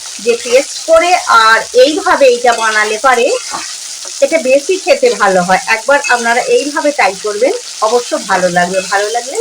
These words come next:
লাইক, শেয়ার, কমেন্ট করবেন। পাশে থাকার জন্য অনুরোধ রইল। খুব সুন্দর, এইভাবে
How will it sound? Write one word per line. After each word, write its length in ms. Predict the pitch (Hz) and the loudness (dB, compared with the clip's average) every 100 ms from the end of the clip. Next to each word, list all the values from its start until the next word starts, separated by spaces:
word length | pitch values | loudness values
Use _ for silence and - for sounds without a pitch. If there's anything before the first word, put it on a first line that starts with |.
| 294 | 0
লাইক, 180 | 208 - - | -2 -4 -8
শেয়ার, 240 | 240 247 - | -2 -2 -4
কমেন্ট 280 | 233 247 403 - | -8 -8 -8 -6
করবেন। 300 | 466 226 392 554 - - - - | -4 -2 -2 -2 -6 -10 -12 -6
পাশে 260 | - - 311 - | -4 -4 -8 -4
থাকার 300 | 269 277 254 | -2 0 0
জন্য 160 | 277 302 - 254 | 0 0 0 -2
অনুরোধ 320 | 226 196 185 175 | -2 -2 -2 -2
রইল। 240 | 175 160 180 175 - - - - - - - - - | -4 -6 -10 -12 -14 -12 -12 -12 -12 -14 -16 -16 -10
খুব 160 | - 320 320 | -6 -6 -2
সুন্দর, 360 | 302 277 277 320 - 494 | 0 2 4 2 4 4
এইভাবে 380 | 523 294 320 | 4 0 -2